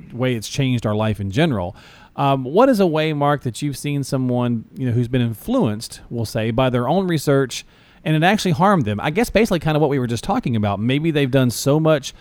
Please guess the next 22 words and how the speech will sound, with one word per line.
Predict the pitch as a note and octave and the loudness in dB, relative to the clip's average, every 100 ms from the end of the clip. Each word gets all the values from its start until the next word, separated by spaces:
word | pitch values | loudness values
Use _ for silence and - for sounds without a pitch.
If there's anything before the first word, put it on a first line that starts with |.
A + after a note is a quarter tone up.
| - - | -20 -6
of | B2+ A#2+ | -2 2
that | B2+ | 2
analysis | A2+ B2 E3+ D3+ - G#2+ G#2+ - - | 2 0 0 0 0 -2 -4 -6 -4
or | A#2+ A#2 A2 | -2 0 0
something | D3+ D3 D3 | -2 0 0
of | B2 | 0
that | B2 G2 | 0 -2
li-, | |
uh, | G#2 B2 A#2+ A2+ G#2 | -4 -4 -4 -6 -4
along | A#2 B2+ A#2 | 0 2 0
that | G2 | -2
line | A#2+ C#3 A2 G#2 - - | -2 0 -2 -4 -10 -8
that | A2+ | -2
they've | B2 A#2+ | 0 2
actually | C3+ B2+ A#2+ | 0 0 0
gotten | B2 A#2 | 0 2
themselves | A#2+ - A#2 A2 | 0 2 0 0
into | A2 | 0
a | G2+ | 2
bit | A2+ | 0
of | G#2 | 0
trouble. | A#2 F#2+ - | 0 0 -6